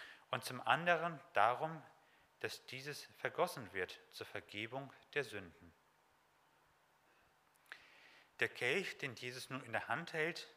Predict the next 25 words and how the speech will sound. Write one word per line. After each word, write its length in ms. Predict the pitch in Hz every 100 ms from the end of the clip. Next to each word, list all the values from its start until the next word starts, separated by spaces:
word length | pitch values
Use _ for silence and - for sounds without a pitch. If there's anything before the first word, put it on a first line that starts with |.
| - - - - - _ -
der 160 | 123
war 140 | 107 110
natürlich 520 | 123 - 117 117 -
nicht 300 | 120 - -
leer 240 | 98 90
gewesen. 540 | 87 80 82 85 87 78 _ _ _ _ _ _ _ - - - - _ -
Beim 180 | 110 95
Passafest 540 | 139 160 147 147 -
hat 160 | 127 -
man 160 | 104
damals 540 | 101 101 120 120 - -
in 120 | 107
der 120 | 101
Regel 340 | 98 95 92 - - -
guten 400 | - 170 - 123
Wein 280 | 92 101 147
verwendet, 600 | - 143 143 147 170 - - - _ - - - - - - -
aber 340 | 120 110 101
Traubensaft 800 | - 107 110 165 156 151 - - -
war 100 | 131
dur-, 400 | - 110 117 127 - -
durchaus 420 | 117 120 139 -
auch 260 | - 104 - - - -
möglich 380 | 95 95 - -
gewesen. 520 | 107 90 87 85